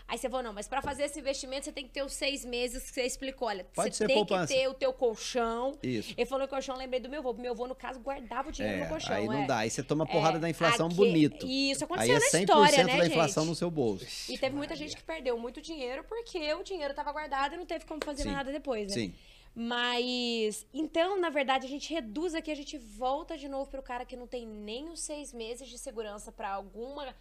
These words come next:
Speaker 1: como diz você, uma
Speaker 2: Uns
Speaker 1: dor de
Speaker 2: piriri.
Speaker 1: barriga da
Speaker 2: Aham.
Speaker 1: vida.
Speaker 2: <laughs> Piriri
Speaker 1: E o
Speaker 2: financeiro.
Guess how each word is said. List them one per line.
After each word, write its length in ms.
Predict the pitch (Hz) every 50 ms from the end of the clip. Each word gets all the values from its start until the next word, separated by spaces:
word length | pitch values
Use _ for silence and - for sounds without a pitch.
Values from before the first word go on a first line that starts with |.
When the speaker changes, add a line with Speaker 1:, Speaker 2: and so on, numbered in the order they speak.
| - - - -
Speaker 1:
como 240 | - 233 226 226 214
diz 180 | 190 220 202
você, 300 | 196 208 208 202 - 220
uma 200 | 196 208 208 196 185
Speaker 2:
Uns 120 | 117 -
Speaker 1:
dor 200 | - 233 254 262
de 60 | 262 143
Speaker 2:
piriri. 80 | - -
Speaker 1:
barriga 420 | 233 220 214 233 240 233 202 233
da 120 | - - -
Speaker 2:
Aham. 180 | 107 127 143
Speaker 1:
vida. 260 | - 262 294 285 359
Speaker 2:
<laughs> 920 | - - - - 170 - - 139 - - - - - - - - - - -
Piriri 240 | 208 226 214 196 202
Speaker 1:
E 20 |
o 80 | 240 -
Speaker 2:
financeiro. 380 | - 330 311 302 302 320 330